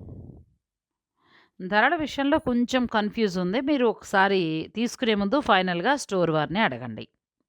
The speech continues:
నెక్స్ట్ ఏంటంటే మిల్క్ వైట్ బేస్ తోటి ఉన్న, ఆ,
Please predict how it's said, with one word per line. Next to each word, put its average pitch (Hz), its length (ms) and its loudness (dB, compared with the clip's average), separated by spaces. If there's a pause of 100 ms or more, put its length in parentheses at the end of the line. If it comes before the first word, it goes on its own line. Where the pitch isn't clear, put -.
(540)
నెక్స్ట్ 233 400 0
ఏంటంటే 269 420 0
మిల్క్ 240 340 0
వైట్ 262 340 0
బేస్ 214 300 2
తోటి 208 240 -4
ఉన్న, 202 200 -4 (640)
ఆ, - 100 -20